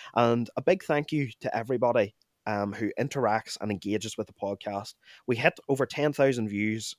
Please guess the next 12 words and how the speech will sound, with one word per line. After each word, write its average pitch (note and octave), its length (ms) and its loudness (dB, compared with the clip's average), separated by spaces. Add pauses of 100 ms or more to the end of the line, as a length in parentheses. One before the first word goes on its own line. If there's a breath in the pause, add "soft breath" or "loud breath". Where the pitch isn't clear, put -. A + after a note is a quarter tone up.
on G#2+ 120 -2
all A#2 260 4
of A2 100 2
our A2+ 160 2
platforms G#2+ 800 -6 (160)
for A2 160 -2
just B2+ 340 0
the A#2 80 4
last G#2+ 260 -2
two G#2+ 160 -2
weeks G#2 260 -2
alone. G2+ 380 -2